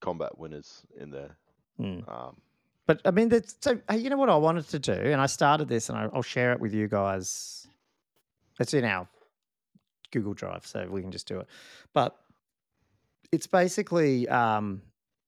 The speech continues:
Speaker 2: just notes for each phase of important things we should try to remember. Like, not, it's not every rule change, but it's like,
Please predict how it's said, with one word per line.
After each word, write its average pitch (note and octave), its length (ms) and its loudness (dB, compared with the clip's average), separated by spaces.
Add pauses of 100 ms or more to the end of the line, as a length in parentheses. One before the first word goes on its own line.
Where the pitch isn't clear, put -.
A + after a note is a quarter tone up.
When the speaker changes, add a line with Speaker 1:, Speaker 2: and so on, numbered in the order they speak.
(640)
Speaker 2:
just - 260 -4
notes B2 460 2
for - 200 -6
each A2 220 -4
phase A2+ 460 -2
of A2 200 -8 (160)
important A#2+ 680 -4
things A2 240 -6
we A2 60 -10
should A2 180 -12
try A2 220 -4
to G#2 60 -2
remember. D#3+ 760 -4
Like, C#3+ 180 0 (100)
not, F#3 240 0
it's - 160 -6
not G3 200 0
every C#3 260 2
rule A#2+ 260 2
change, F#2 420 -4
but A#2 100 -4
it's A2+ 140 -8
like, A2 220 -4